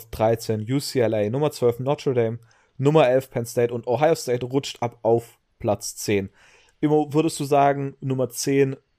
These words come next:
ist okay? Ich, im offiziellen Top fünfundzwanzig, A P Top fünfundzwanzig,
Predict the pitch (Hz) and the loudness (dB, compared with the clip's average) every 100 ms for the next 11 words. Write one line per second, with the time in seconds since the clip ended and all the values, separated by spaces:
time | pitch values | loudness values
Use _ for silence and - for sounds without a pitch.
0 | - 151 151 - - 131 - - 127 143 | 2 2 2 -6 -6 -6 -6 -4 2 4
1 | 190 - 165 135 147 - 180 147 135 131 | 4 0 -8 -4 -2 -2 0 0 0 -4
2 | - 139 147 131 - 135 - - 127 135 | -10 -8 -4 -4 -2 -6 -6 -8 -8 -6
3 | 135 147 135 135 143 143 | -8 -6 -6 -6 -6 -6